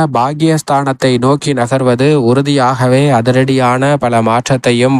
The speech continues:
வளர்ச்சியையும் நிச்சயமாக அள்ளி கொடுக்கக்கூடிய அற்புதமான இனிமையான சந்தர்ப்பமாக இந்த வேலை அமைய போகிறது என்பதை தெளிவாகவும் துல்லியமாகவும் திட்டவட்டமாகவும்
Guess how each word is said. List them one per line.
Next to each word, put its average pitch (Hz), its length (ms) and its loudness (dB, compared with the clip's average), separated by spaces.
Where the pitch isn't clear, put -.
வளர்ச்சியையும் 127 680 0
நிச்சயமாக 120 600 -2
அள்ளி 113 300 0
கொடுக்கக்கூடிய 117 640 -2
அற்புதமான 120 720 0
இனிமையான 131 680 0
சந்தர்ப்பமாக 113 800 -2
இந்த 165 140 0
வேலை 165 220 2
அமைய 143 220 2
போகிறது 139 460 0
என்பதை 123 320 0
தெளிவாகவும் 135 800 2
துல்லியமாகவும் 131 920 0
திட்டவட்டமாகவும் 131 1000 0